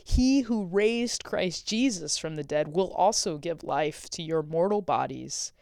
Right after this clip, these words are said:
through his Spirit who dwells in you." I'm gonna read verse ten one more time just so we have it front of mind. Verse ten says, "But if Christ is in you,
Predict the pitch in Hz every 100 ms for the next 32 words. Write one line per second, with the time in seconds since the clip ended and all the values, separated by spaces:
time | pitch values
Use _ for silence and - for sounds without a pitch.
0 | _ _ _ _ _ - 196 220 220 226
1 | - - 147 135 - _ _ _ _ _
2 | _ 185 160 143 139 131 135 143 151 -
3 | - 160 139 135 139 - _ _ _ _
4 | 180 131 113 - - _ _ _ _ _
5 | _ _ _ _ _ _ _ - 196 202
6 | 190 170 165 - 151 151 147 151 151 135
7 | 135 143 - - 151 151 135 - - 151
8 | 151 147 143 147 143 147 - - 151 -
9 | 160 156 - - - - - - 226 -
10 | - 202 233 285 - - 214 185 - 277
11 | 311 175 139 143 175